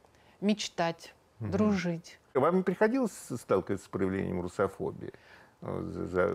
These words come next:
Speaker 2: во-, вот за, за,
Speaker 1: Ну,
Speaker 2: за все те годы, которые вы провели на
Speaker 1: смотрите,
Speaker 2: Западе.
Speaker 1: все вот эти годы даже холодной войны,
Speaker 2: Мгм.
Speaker 1: когда было противостояние советского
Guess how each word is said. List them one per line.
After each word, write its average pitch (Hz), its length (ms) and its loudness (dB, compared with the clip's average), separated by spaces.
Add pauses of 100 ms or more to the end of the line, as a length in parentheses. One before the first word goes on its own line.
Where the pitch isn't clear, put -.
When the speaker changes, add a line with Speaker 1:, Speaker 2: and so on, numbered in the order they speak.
(100)
Speaker 2:
во-, 92 220 0
вот 92 300 -4
за, 95 260 -4
за, 220 140 4
Speaker 1:
Ну, 262 240 4
Speaker 2:
за 104 80 6
все - 220 -8
те 98 120 -2
годы, 104 300 -2
которые 85 360 -4
вы 87 120 -4
провели - 0 -
на - 60 -4
Speaker 1:
смотрите, 247 760 2
Speaker 2:
Западе. - 360 0
Speaker 1:
все 247 180 2
вот 247 160 2
эти 214 240 0 (640)
годы 202 480 2
даже 185 680 0 (320)
холодной 202 500 2
войны, 170 580 0 (160)
Speaker 2:
Мгм. 107 300 -4
Speaker 1:
когда 185 260 0
было 196 180 2
противостояние 180 1000 -2
советского 175 840 -4